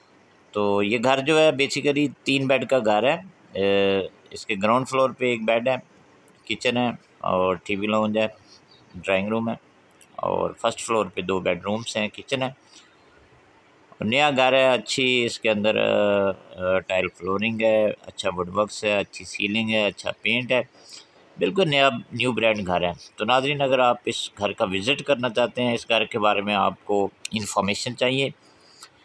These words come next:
इसे आप देखना चाहते हैं, visit करना चाहते हैं, तो आप मुझसे रब्ता कर सकते हैं। description में मेरा number दिया गया है। इस तरह के बहुत से घर हमारे पास मौजूद हैं। अगर आप installment पे लेना चाहते हैं या आप cash पे लेना चाहते हैं, तो बहुत से options हमारे पास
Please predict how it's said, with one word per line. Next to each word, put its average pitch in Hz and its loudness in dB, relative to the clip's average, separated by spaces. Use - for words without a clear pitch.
इसे 135 0
आप 131 4
देखना 120 0
चाहते 139 2
हैं, 135 2
visit 120 0
करना 127 2
चाहते 123 0
हैं, 120 0
तो 110 0
आप 101 4
मुझसे 101 0
रब्ता 95 0
कर - -2
सकते - -6
हैं। 123 0
description 107 -6
में 123 -4
मेरा 110 0
number 101 -2
दिया 120 0
गया 120 2
है। 113 2
इस 110 -2
तरह 127 2
के 123 0
बहुत 127 2
से 147 0
घर 120 4
हमारे 104 0
पास 98 -2
मौजूद 113 -2
हैं। 139 0
अगर 113 2
आप 123 4
installment 123 2
पे 147 2
लेना 135 2
चाहते 127 0
हैं 127 0
या 123 4
आप 139 0
cash 107 2
पे - -6
लेना 98 -2
चाहते 92 -2
हैं, 139 -4
तो 104 0
बहुत 123 4
से 139 2
options 101 -2
हमारे 90 0
पास 87 -2